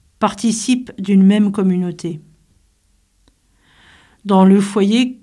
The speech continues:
que nous dirigions avec mes sœurs, nous accueillons des étudiantes de toute nationalité, culture et confession.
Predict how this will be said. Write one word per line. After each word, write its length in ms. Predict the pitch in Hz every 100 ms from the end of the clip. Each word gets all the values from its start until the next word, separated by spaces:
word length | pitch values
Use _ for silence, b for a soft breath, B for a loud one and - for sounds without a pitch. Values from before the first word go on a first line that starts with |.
| _
que 100 | -
nous 160 | 190 190
dirigions 640 | 185 214 214 202 190 226
avec 280 | 214 190 196
mes 100 | 185
sœurs, 320 | 175 214 233
nous 260 | 208 190 196
accueillons 520 | 202 202 196 208 220
des 260 | 196 180 202
étudiantes 580 | 190 185 170 185 175
de 200 | 165 175
toute 240 | 190 226 226
nationalité, 920 | 196 196 190 185 180 175 - 175 156 _ -
culture 520 | 220 180 - 214 196
et 120 | 175
confession. 580 | 190 185 185 - 175